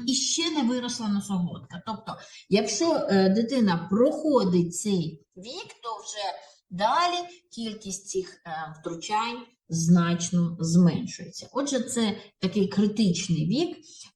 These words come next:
три-п'ять років, коли ми маємо бути дуже уважними. Ну і з іншого боку, з одного боку, так, треба не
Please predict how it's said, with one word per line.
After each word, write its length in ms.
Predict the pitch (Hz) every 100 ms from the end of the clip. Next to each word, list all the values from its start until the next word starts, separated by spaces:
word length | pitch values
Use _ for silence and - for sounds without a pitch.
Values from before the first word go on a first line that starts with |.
| -
три-п'ять 880 | 220 220 175 165 - 185 165 160
років, 480 | - 202 311 330 -
коли 240 | - 185 180
ми 140 | 170
маємо 380 | 170 190 214 202
бути 280 | 156 165 165
дуже 420 | 147 151 170 165
уважними. 580 | 147 143 147 - _ - - - - 175
Ну 400 | 330 415 - 285
і 220 | 311 311 214
з 500 | 214 220 - 233 233
іншого 640 | - 294 330 - 277 262
боку, 480 | 220 233 220 - 175
з 80 | 180
одного 240 | 214 269
боку, 400 | 240 247 226 208
так, 280 | 220 196 -
треба 400 | 180 196 202 185
не 440 | 175 190 202 -